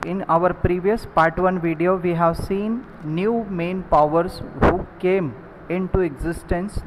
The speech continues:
They were Rajput, Pals and Rashtrakutas. The Rajput was further divided into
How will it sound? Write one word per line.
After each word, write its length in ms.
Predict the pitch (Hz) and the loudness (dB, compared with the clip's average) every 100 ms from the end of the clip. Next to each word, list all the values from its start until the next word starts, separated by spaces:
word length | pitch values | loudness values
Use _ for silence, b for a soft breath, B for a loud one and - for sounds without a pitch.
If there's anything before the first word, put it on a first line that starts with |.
| 127 | -2
They 160 | 170 | 0
were 240 | 175 165 165 | 0 2 2
Rajput, 600 | 151 143 - - 185 185 - - - | 4 2 2 -2 0 0 -4 -8 4
Pals 560 | 151 151 170 185 - - | 6 8 6 0 -6 -6
and 260 | 170 214 | -4 -4
Rashtrakutas. 840 | 175 160 165 - - 139 117 117 - B B B B B B B - | 2 4 4 -2 -8 -4 -4 -4 -10 B B B B B B B -4
The 160 | 160 | -2
Rajput 600 | 170 170 190 - 254 - | 2 2 2 2 2 4
was 260 | 214 202 196 - | 4 4 2 4
further 440 | 175 170 190 233 | 4 4 2 0
divided 540 | 196 185 165 170 185 170 | 2 4 4 2 -2 -2
into 600 | 180 208 190 156 151 | -2 0 2 2 2